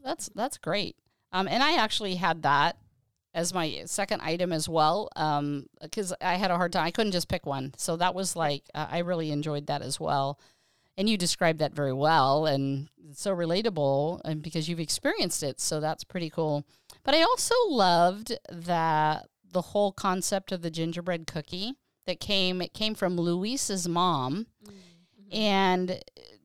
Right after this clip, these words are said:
Speaker 1: you know, the whole concept, again, was the wishes would come true because of the love you put in them.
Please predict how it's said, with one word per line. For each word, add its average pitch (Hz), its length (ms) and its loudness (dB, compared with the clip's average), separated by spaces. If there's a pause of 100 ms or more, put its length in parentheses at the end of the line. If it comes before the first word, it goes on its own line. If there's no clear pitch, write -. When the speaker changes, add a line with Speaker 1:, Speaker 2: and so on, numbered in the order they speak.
(160)
Speaker 1:
you 208 140 -4
know, 196 100 2
the 175 120 2
whole 196 180 6
concept, 202 500 0
again, 180 300 0
was 160 180 0
the 165 100 0
wishes 190 320 -2
would 180 160 -4
come 175 200 0
true 175 800 0
because 185 400 0
of 175 140 0
the 156 100 -2
love 151 400 0
you 147 160 -6
put 143 340 -6
in 156 200 -2
them. 143 500 -8